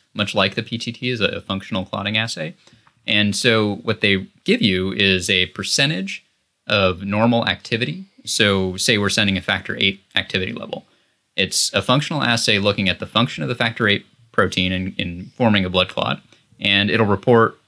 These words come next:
as a percent. So like a hundred percent of normal, or fifty percent of normal, or twenty percent of normal. Our normal range is between fifty and a hundred and fifty. So anything below fifty puts you in the category of a, of a deficiency in that factor. And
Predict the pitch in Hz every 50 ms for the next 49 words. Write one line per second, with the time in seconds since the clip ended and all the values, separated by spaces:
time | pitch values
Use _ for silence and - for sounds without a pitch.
0 | _ _ _ _ - 110 101 - 101 90 - 98 95 - - 98 87 - - -
1 | - - 92 87 87 87 90 87 - 101 92 87 - 92 92 127 127 117 104 98
2 | 101 95 - 101 92 92 92 90 - - - - - - - - - - - 135
3 | 123 - 98 - 101 95 - 95 87 90 92 90 80 - - 58 - - - 113
4 | 107 92 85 - - - - - 87 92 - 52 - - - - - _ _ _
5 | _ _ _ _ _ _ _ _ _ - 120 110 110 123 143 151 143 123 101 98
6 | 101 120 139 180 190 170 143 101 - - - - 107 101 98 98 98 120 113 -
7 | - 110 107 101 101 107 110 135 143 127 - - - - 139 160 190 _ _ _
8 | - - - 101 101 101 - 113 101 95 98 95 98 104 127 143 143 - 104 95
9 | - 101 98 98 - 107 - - 107 101 90 90 - 95 95 95 95 95 92 90
10 | 87 90 90 87 92 90 87 85 - - _ - - - - 87 87 - - 110
11 | 107 - 117 113 - - - - - 107 - - - - - - - - - 117
12 | - - - 156 - _ _ _ _ _ _ _ _ _ - 107 104 101 101 101
13 | 98 98 95 92 95 -